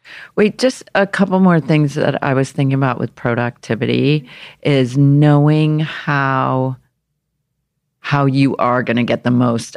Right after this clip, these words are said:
out of your time. And I think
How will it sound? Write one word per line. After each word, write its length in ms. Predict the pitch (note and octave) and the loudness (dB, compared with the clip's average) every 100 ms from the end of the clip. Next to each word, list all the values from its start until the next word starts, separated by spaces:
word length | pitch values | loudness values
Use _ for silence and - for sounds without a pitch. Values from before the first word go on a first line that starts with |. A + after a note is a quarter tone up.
| - | -4
out 180 | A#2+ | -2
of 160 | A#2+ A#2+ A#2+ _ | -2 -4 -10 _
your 400 | - C#3 C#3+ B2+ | -2 2 2 0
time. 600 | A#2+ C#3+ B2+ C3 C#3+ D#3+ F3 _ _ _ _ _ - | -2 -2 0 0 0 -2 -4 _ _ _ _ _ -6
And 760 | C3+ C3 B2 B2 B2 C3 B2+ B2+ _ _ _ _ _ _ _ | -2 0 2 2 0 -2 -4 -8 _ _ _ _ _ _ _
I 140 | - C3+ | -4 0
think 280 | C3+ C3 | 0 0